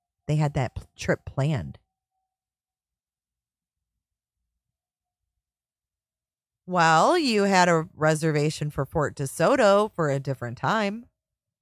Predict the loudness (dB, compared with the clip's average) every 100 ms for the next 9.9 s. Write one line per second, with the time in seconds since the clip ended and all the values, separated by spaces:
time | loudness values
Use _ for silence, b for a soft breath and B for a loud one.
0 | _ _ _ _ _ _ _ _ _ _
1 | _ _ -4 -4 -6 -8 -10 -12 _ _
2 | _ _ b b b -4 -4 -4 -2 0
3 | 2 0 -2 -4 -8 -6 -4 -4 -4 -4
4 | -4 -4 -4 -6 -10 -10 -10 -8 -6 -4
5 | -4 -4 -8 -6 -6 -8 -14 -16 -20 _
6 | _ _ _ _ _ _ _ _ _ _
7 | _ -2 -2 -2 -4 -2 -4 -10 -12 -16
8 | -20 _ _ _ _ _ _ _ _ -10
9 | -8 -8 -6 -8 -8 -10 -12 -16